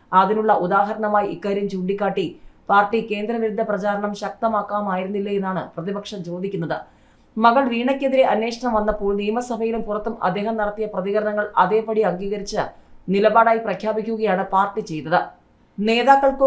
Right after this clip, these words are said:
കുടുംബാംഗങ്ങൾക്കോ എതിരെ ഉണ്ടാകുന്ന ആരോപണങ്ങൾ സാധാരണ മൂന്ന് തരത്തിലാണ് പാർട്ടി കമ്മിറ്റികളിലെ ചർച്ചയായി മാറാറുള്ളത്.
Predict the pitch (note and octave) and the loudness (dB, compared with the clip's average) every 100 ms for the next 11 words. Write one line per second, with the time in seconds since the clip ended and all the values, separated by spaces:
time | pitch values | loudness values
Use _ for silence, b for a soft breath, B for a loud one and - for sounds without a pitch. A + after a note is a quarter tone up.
0 | C4 G#3 G#3+ A#3 A#3+ A#3+ A#3+ A#3 A#3 G3 | 4 2 4 4 4 2 -2 0 0 2
1 | G3+ A3+ G#3+ G#3+ G#3+ G#3+ F#3 G3 G#3 G3+ | 2 2 2 2 2 2 2 2 -2 -4
2 | G#3 - F#3+ F#3+ G#3+ G#3 G#3 F#3+ A3 A#3 | -6 -2 -2 -2 -4 -2 -2 -2 -2 0
3 | G#3 G#3 G#3 G3 G#3 G3 G3 A#3 G#3+ F#3 | 0 0 0 -2 0 0 0 -2 -6 -6
4 | G3+ G#3 G3+ G3 G3 F#3 - A#3 G3 D#3+ | -6 -4 -2 -2 -2 -6 -4 -4 -2 -2
5 | E3+ F#3+ F3 C#3+ D#3+ | -2 0 0 -2 -6